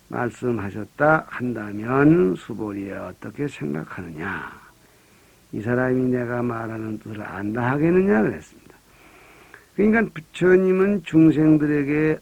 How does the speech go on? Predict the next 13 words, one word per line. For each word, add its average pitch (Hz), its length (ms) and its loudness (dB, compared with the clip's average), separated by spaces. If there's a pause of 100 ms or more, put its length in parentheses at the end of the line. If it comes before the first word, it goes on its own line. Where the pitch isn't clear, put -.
악연인견 175 1160 2
중생견 151 680 2
수자견을 127 1040 -4 (220)
설명해 147 500 6
주시고 - 440 -14 (640)
그 143 180 0
악연인견 170 1400 2
중생견 156 640 4
수자상을 143 1200 -4
내는 135 380 -2
소견을 127 640 -4 (220)
버리라고 170 580 4
하시고 - 320 -4